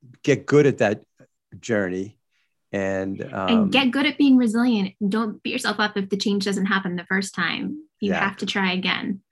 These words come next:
Speaker 1: Oh, yeah. Oh, yeah. Oh, that didn't work. Uh, and so, so you move on. Oh, that person we hired didn't work. So let's not do that. It,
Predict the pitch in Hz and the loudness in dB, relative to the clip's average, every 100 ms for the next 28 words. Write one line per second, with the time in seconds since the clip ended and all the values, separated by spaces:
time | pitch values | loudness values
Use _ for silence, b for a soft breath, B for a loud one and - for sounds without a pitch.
0 | 190 190 123 113 135 127 107 117 110 110 | 6 6 6 6 6 6 4 2 2 2
1 | 104 95 - _ - 135 175 180 147 120 | 0 -2 -8 _ -2 4 4 4 2 0
2 | 110 107 104 - - - _ _ _ 104 | -2 -2 -2 -6 -16 -18 _ _ _ -2
3 | 104 101 101 104 101 - 113 113 - 117 | 2 2 2 0 -2 0 0 0 -2 0
4 | 113 110 110 107 110 110 117 147 143 135 | 2 0 -2 0 0 0 2 2 2 -2
5 | 120 117 113 107 95 _ _ _ - 104 | -2 -4 -4 -4 -6 _ _ _ 0 2
6 | 98 95 104 104 101 98 - - 110 107 | 2 0 -2 0 0 -2 -6 -8 -4 -2
7 | - 92 - 104 98 92 95 - _ _ | -2 -4 -2 -2 -2 -4 -6 -10 _ _
8 | _ _ 107 107 | _ _ 0 0